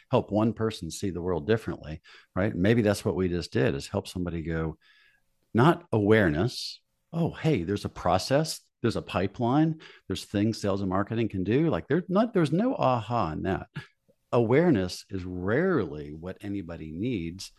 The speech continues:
to be successful, to make their first hundred K. What people have to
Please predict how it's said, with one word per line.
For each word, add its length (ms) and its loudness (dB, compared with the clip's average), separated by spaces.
to 60 -8
be 140 -2
successful, 720 -2
to 80 -4
make 180 -4
their 100 -6
first 240 -8
hundred 240 -6
K. 320 -4
What 180 4
people 240 6
have 300 2
to 180 -2